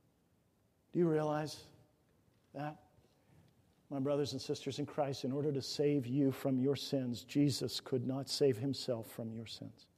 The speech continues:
And it's not simply that he could not save himself from your sins. He would not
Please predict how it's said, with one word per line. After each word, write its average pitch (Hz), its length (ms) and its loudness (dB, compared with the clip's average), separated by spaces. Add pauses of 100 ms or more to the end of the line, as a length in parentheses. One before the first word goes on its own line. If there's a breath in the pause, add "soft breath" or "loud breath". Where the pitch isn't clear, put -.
(1120 loud breath)
And 175 160 8
it's 165 180 6
not 180 260 6
simply 160 560 4
that 127 220 0
he - 300 0
could 175 340 4
not 120 240 -2
save 123 320 -2
himself 123 680 -4 (320 soft breath)
from 135 200 2
your 123 120 0
sins. 123 420 -4 (100)
He 180 280 6
would 131 560 12
not 127 420 -4